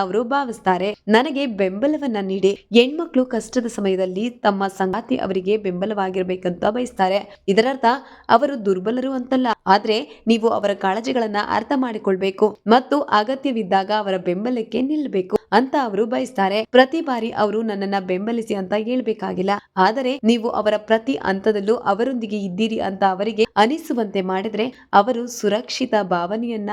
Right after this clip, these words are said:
ಹೊಂದಿರ್ತಾರೆ. ಕಠಿಣ ಪರಿಶ್ರಮವನ್ನ ಗುರುತಿಸಿ. ಅದು ಮನೆ ಕೆಲಸವಾಗಿರ್ಲಿ, ಕಚೇರಿ ಕೆಲಸವಾಗಿರ್ಲಿ ಅಥವಾ ವೈಯಕ್ತಿಕ ಸಾಧನೆಯಾಗಿರ್ಲಿ, ಹುಡುಗಿಯರು ತಮ್ಮ ಕಠಿಣ ಪರಿಶ್ರಮ ಮತ್ತು ಪ್ರಯತ್ನಗಳನ್ನ ಪ್ರಶಂಸಿಸಬೇಕಂತ ಬಯಸ್ತಾರೆ. ಉದಾಹರಣೆಗೆ,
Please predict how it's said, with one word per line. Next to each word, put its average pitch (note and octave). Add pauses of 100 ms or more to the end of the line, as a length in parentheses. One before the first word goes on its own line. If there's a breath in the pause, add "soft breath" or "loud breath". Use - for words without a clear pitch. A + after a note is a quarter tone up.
ಹೊಂದಿರ್ತಾರೆ. C#4
ಕಠಿಣ F4
ಪರಿಶ್ರಮವನ್ನ A3+
ಗುರುತಿಸಿ. F#3+ (140)
ಅದು C4+
ಮನೆ G#3
ಕೆಲಸವಾಗಿರ್ಲಿ, G#3 (120)
ಕಚೇರಿ G3+
ಕೆಲಸವಾಗಿರ್ಲಿ F#3
ಅಥವಾ F#3+
ವೈಯಕ್ತಿಕ F#3
ಸಾಧನೆಯಾಗಿರ್ಲಿ, G3 (120)
ಹುಡುಗಿಯರು B3
ತಮ್ಮ G#3
ಕಠಿಣ G3+
ಪರಿಶ್ರಮ G#3
ಮತ್ತು G3
ಪ್ರಯತ್ನಗಳನ್ನ F#3
ಪ್ರಶಂಸಿಸಬೇಕಂತ G3+
ಬಯಸ್ತಾರೆ. F#3+ (120)
ಉದಾಹರಣೆಗೆ, A3